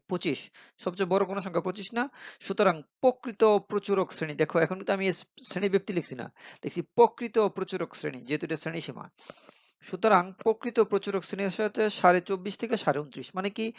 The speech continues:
এই সাড়ে চব্বিশ থেকে সাড়ে ঊনত্রিশের মধ্যে সবচেয়ে বেশি মান আছে। কয়টা মান আছে?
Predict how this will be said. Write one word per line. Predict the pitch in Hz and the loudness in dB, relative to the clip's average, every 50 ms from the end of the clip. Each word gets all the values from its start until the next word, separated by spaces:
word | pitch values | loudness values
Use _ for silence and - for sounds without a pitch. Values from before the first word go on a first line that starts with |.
| - - - - - - | -16 -20 -20 -18 -10 -4
এই | - 175 | -4 -2
সাড়ে | - - - 202 214 208 | 0 4 6 6 6 6
চব্বিশ | 202 220 214 208 226 214 | 4 0 -6 -6 -6 -8
থেকে | - 240 233 - | -8 -4 -4 -2
সাড়ে | - - 196 202 | 0 0 0 0
ঊনত্রিশের | 190 180 196 196 - 202 | -2 -4 -6 -8 -8 -8
মধ্যে | 196 196 202 180 180 180 202 190 | -8 -8 -10 -8 -4 -4 -4 -4
সবচেয়ে | - - - 208 - _ - - 202 147 | -4 -4 -6 -6 -6 _ -2 -2 0 4
বেশি | 135 175 165 - 190 180 | 6 6 6 4 2 0
মান | 170 165 165 156 | 2 2 2 2
আছে। | 139 - 131 | -2 -4 -4
কয়টা | - - 165 175 190 196 | 0 4 6 6 6 6
মান | 196 208 202 | 4 2 -2
আছে? | 196 175 - 233 277 | -2 0 0 0 -2